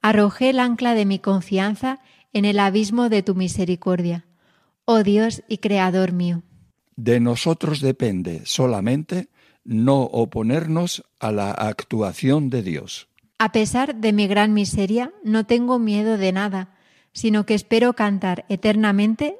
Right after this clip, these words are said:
Speaker 1: el himno de la gloria. Que no dude alma ninguna mientras viva, aunque sea la más miserable. Cada una puede ser una gran santa, porque es grande el poder de la gracia de Dios.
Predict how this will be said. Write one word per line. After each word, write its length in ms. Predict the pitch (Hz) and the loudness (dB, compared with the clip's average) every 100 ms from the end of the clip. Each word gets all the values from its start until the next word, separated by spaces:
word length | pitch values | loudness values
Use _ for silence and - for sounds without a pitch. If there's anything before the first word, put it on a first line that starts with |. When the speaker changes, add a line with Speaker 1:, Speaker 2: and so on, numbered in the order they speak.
| - | -4
Speaker 1:
el 140 | 220 | 0
himno 320 | 214 214 226 214 | 2 2 0 0
de 120 | 190 | 0
la 120 | 175 | -2
gloria. 420 | 175 175 170 160 - _ _ _ - | -2 -4 -4 -8 -12 _ _ _ -4
Que 140 | 233 | 0
no 160 | 226 269 | 2 2
dude 380 | 262 269 311 302 | 0 0 -2 -2
alma 340 | 226 220 240 254 | 0 0 2 2
ninguna 500 | 226 214 214 220 247 | 2 2 0 0 0
mientras 500 | 214 190 190 185 170 | 0 0 0 -2 0
viva, 380 | 180 170 165 - _ | -2 -2 -6 -10 _
aunque 320 | 214 214 214 | -2 0 0
sea 320 | 190 226 247 | 0 0 0
la 160 | 247 202 | 0 0
más 240 | 196 208 | 0 -2
miserable. 680 | 214 196 - 190 190 180 175 - _ _ _ _ | -2 -2 -2 0 0 -2 -6 -10 _ _ _ _
Cada 320 | 220 214 214 | -2 2 4
una 360 | 220 240 294 - | 2 0 -2 0
puede 280 | 233 214 214 | 0 2 -2
ser 280 | - 233 | -2 0
una 200 | 226 220 | 0 0
gran 260 | 208 202 202 | -2 -2 -2
santa, 520 | - 220 214 185 180 _ _ | -2 -2 -2 -4 -8 _ _
porque 400 | - 196 214 214 | 0 2 2 2
es 140 | 247 | 2
grande 460 | 233 214 220 226 226 | 2 2 2 2 0
el 160 | 208 196 | 0 0
poder 440 | 196 190 214 240 | 0 2 2 0
de 100 | 214 | 0
la 160 | 196 180 | 2 2
gracia 400 | 190 196 - 185 | 0 0 -2 -2
de 160 | 175 | 0
Dios. 380 | 165 170 170 - | 0 -2 -2 -8